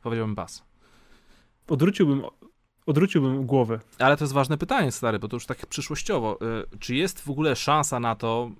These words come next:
Speaker 1: w sensie, y, żeby obejrzeć, y, te igrzy-, te a-, eliminacje w czerwcu? To już
Speaker 2: Szansa
Speaker 1: ciężko nam,
Speaker 2: jest,
Speaker 1: to już nam
Speaker 2: ale
Speaker 1: ciężko gdybać.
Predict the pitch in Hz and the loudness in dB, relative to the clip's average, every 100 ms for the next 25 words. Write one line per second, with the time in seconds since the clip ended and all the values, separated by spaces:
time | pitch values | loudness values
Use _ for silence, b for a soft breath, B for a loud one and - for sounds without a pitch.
0 | _ - 135 - 131 127 95 113 90 113 | _ -10 -6 -2 -2 -4 -6 -8 -8 -10
1 | 113 120 123 120 123 117 110 - 117 110 | -6 -4 -2 0 0 0 -4 -6 -6 -6
2 | 107 117 117 117 113 107 - 110 110 123 | -6 -6 -6 -6 -6 -8 -6 -4 -4 -8
3 | - 123 120 127 120 - 104 98 - - | -6 -4 -2 0 -2 -4 -10 -10 -18 -6
4 | 110 98 - 92 - - - _ _ _ | -4 -4 -10 -16 -16 -20 -20 _ _ _
5 | _ _ _ _ _ _ _ _ _ _ | _ _ _ _ _ _ _ _ _ _
6 | _ _ 117 123 151 131 131 143 131 - | _ _ 0 2 2 0 -2 -2 0 4
7 | 160 170 151 143 139 135 139 135 135 135 | 8 8 8 4 4 6 8 8 6 6
8 | 131 151 127 131 101 - | 4 2 0 0 -2 -4